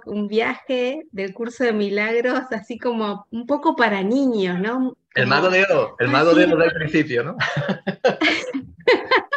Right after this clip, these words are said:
Speaker 2: Como el mago de, el mago de Oz, ¿no? De la canción del mago de
Speaker 1: Como
Speaker 2: Oz.
Speaker 1: el mago de Oz.
Speaker 2: Ese camino hacia más allá del arco iris, ¿eh? Que te lleva a la ciudad esmeralda, primero. El, en un principio esa turbulencia,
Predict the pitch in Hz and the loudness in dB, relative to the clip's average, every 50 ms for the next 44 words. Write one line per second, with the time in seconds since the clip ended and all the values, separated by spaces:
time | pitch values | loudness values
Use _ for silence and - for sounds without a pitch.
0 | 381 - - 539 622 _ - 370 - - - - - 156 165 - 160 165 165 135 | -6 -6 -6 -10 -10 _ 0 2 2 4 4 4 4 4 4 4 4 2 2 2
1 | 127 131 131 135 151 156 147 151 151 147 123 113 117 - 175 156 131 123 117 113 | 0 0 2 2 4 4 4 4 4 2 2 0 0 -2 0 0 0 -2 -2 -2
2 | - 131 131 131 135 135 139 139 139 135 - 277 277 277 269 269 302 311 311 302 | -4 -2 -2 -2 0 0 2 2 4 4 6 6 6 6 6 6 4 4 4 4
3 | 285 277 277 269 277 269 254 247 - - _ _ _ _ - 117 117 - 156 147 | 4 4 4 4 2 2 0 -2 -4 -8 _ _ _ _ -4 -4 -2 0 0 0
4 | 156 147 147 156 160 156 151 151 147 131 - - 147 139 139 135 135 135 139 135 | 0 2 2 2 2 2 2 2 2 0 -2 -2 0 2 2 2 2 2 0 0
5 | 139 143 143 143 143 139 143 139 139 139 135 - 165 147 151 151 143 143 165 214 | 0 2 2 2 4 4 4 4 2 2 0 0 2 2 2 2 2 0 -2 -6
6 | - - 135 135 147 185 185 165 - - 110 110 110 113 117 123 120 120 - - | -6 -6 -4 -4 -2 -4 -4 -6 -6 -6 -4 -2 0 0 2 2 2 0 -2 -2
7 | 120 113 117 127 131 120 127 135 135 143 143 143 131 123 139 - - _ _ _ | -4 -4 -2 -2 -2 0 0 0 0 2 2 0 0 -2 -4 -6 -8 _ _ _
8 | _ - _ _ _ - 117 120 120 131 131 135 135 139 156 196 - _ _ _ | _ -20 _ _ _ -6 -4 0 2 4 4 2 2 -2 -4 -8 -12 _ _ _
9 | - - - _ _ _ _ _ _ _ _ _ - 117 113 110 110 110 110 113 | -20 -20 -20 _ _ _ _ _ _ _ _ _ -2 0 2 2 4 2 2 2
10 | 110 110 110 110 - - 117 127 127 127 - 139 135 135 - 147 147 143 - 147 | 2 2 0 0 0 0 0 0 0 0 2 0 0 0 0 0 0 2 2 4
11 | 139 139 135 135 135 135 123 - - 139 - 151 127 131 131 131 131 143 147 143 | 4 6 6 6 6 4 2 0 -2 -2 -2 -2 -4 -2 -2 0 0 0 0 -2
12 | - - 135 135 139 135 - | -4 -4 -2 -2 -2 -4 -6